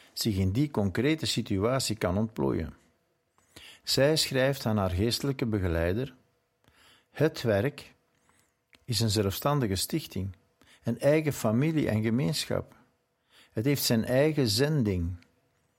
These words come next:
Samen met vader Hilleware is ze ervan overtuigd dat de ware vernieuwing eerder van kleine kerngroepen uitgaat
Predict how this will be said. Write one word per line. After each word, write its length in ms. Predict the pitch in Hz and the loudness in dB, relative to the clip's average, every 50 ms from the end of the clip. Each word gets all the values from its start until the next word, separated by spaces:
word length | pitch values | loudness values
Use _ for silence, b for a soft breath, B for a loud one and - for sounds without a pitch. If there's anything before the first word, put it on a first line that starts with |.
| _ _ _ _ _ _ _ | _ _ _ _ _ _ _
Samen 420 | _ - - - 120 127 143 143 131 | _ -4 0 0 2 2 2 2 2
met 140 | 113 101 - | 0 -2 -2
vader 340 | - 107 98 95 95 104 | -2 0 0 2 2 0
Hilleware 560 | 87 87 147 147 147 135 123 123 120 117 117 - | 2 2 2 2 2 2 2 2 2 2 0 0
is 160 | - 107 - | 0 -2 0
ze 120 | - 107 | -2 0
ervan 300 | 101 101 90 92 95 92 | 0 0 0 0 0 0
overtuigd 840 | 92 90 90 117 120 127 - 156 156 151 143 - - - - - _ _ _ _ _ _ _ _ _ _ _ _ _ _ _ B B B B B B - - | 0 0 -2 -2 -4 -2 -2 -2 -2 -2 -4 -6 -10 -18 -20 -20 _ _ _ _ _ _ _ _ _ _ _ _ _ _ _ B B B B B B -2 -2
dat 140 | 120 110 - | -2 0 2
de 100 | 110 104 | 2 4
ware 360 | 101 113 131 156 170 170 160 | 4 4 4 4 4 2 2
vernieuwing 580 | 139 139 120 120 120 120 127 120 120 123 117 - | 2 2 2 4 4 4 4 4 2 2 2 2
eerder 420 | 123 127 139 151 147 139 127 110 | 2 2 4 2 2 0 0 0
van 220 | 107 107 101 98 | 0 0 0 0
kleine 360 | - - 120 151 175 170 147 117 | -2 0 0 0 2 2 0 -2
kerngroepen 720 | - - 127 135 147 165 160 131 113 110 104 98 104 - | -2 0 0 0 2 0 0 0 0 0 0 0 -2 0
uitgaat 640 | - 101 101 101 101 - - 120 120 135 139 - | 0 0 0 0 -2 -2 -4 -2 -2 -2 -4 -6